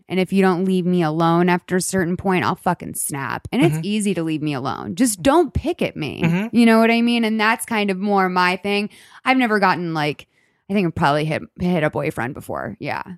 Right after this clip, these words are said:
Speaker 1: But I don't know if I've, like, I mean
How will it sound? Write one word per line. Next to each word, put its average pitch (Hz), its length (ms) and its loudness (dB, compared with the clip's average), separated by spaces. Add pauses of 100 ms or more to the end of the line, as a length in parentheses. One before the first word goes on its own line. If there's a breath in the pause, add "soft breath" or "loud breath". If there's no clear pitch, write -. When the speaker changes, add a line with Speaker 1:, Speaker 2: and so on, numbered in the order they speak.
(120)
Speaker 1:
But 190 300 4
I 165 160 0
don't 190 240 2
know 175 220 6
if 165 140 0
I've, 147 400 0
like, 147 480 -4
I 170 60 -4
mean 156 400 -4